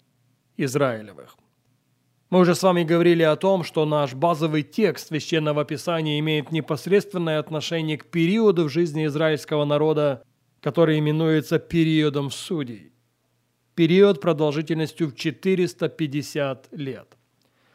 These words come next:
И я позволю себе повториться в том, что именно в этот период духовная жизнь общества напоминала собой некие американские горки. В одно время они прилеплялись к Богу, служили Ему,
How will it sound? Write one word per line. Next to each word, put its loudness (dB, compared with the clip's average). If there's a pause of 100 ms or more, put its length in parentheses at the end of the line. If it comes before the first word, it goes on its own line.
(680)
И -4
я 8
позволю 4
себе 4
повториться 2
в -6
том, 2
что -2
именно 2
в -2
этот -2
период 0
духовная 0
жизнь -2
общества -6
напоминала -2
собой -2
некие 0
американские -4
горки. -10 (600)
В 0
одно 2
время 2
они 2
прилеплялись 0
к -8
Богу, -4 (520)
служили 2
Ему, -6